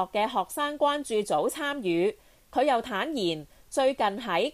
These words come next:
葵涌循道中學嘅抗議行動失敗，因為未能夠迫使校方回應佢哋嘅訴求。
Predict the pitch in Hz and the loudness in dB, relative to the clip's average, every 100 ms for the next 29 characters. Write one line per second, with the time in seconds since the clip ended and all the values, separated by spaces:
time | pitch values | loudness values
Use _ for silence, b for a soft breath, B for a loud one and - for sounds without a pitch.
0 | - 233 165 156 - 311 311 320 - 175 | -6 -2 -2 -2 -2 -2 -2 -6 -4 -4
1 | 147 185 190 190 302 330 285 196 214 220 | -2 0 2 2 2 2 0 0 0 2
2 | 240 214 202 185 247 151 160 196 196 294 | 2 2 0 -4 -2 -6 0 0 0 -4
3 | 302 220 185 175 - b b b 277 311 | -2 2 4 4 0 b b b -2 2
4 | 233 190 196 208 208 165 175 247 254 320 | 2 2 0 -2 -2 -4 0 0 2 0
5 | - 196 247 277 185 - 294 294 262 170 | -2 -2 -2 0 -2 2 2 2 0 0
6 | 156 190 226 240 254 208 208 202 233 269 | 0 0 -2 -2 -2 2 2 2 0 2
7 | 226 226 196 147 143 | 0 2 4 4 2